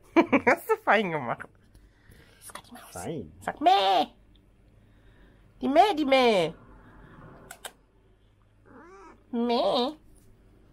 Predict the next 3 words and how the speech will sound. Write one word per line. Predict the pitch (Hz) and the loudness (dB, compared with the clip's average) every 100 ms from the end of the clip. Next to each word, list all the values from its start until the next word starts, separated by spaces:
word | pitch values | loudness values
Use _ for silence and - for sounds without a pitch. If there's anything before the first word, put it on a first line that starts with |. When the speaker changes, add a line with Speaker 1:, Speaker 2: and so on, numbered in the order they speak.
| _ _ _ _ _ _ - - _ _ - - | _ _ _ _ _ _ -20 -20 _ _ -20 -6
Speaker 1:
Meh. | 247 254 359 415 381 392 - - _ - _ _ - - - - - | -2 0 2 0 -4 -6 -14 -20 _ -20 _ _ -20 -20 -20 -20 -10
Meh, | 294 453 | -6 -4
meh. | 392 427 381 | -2 -2 -4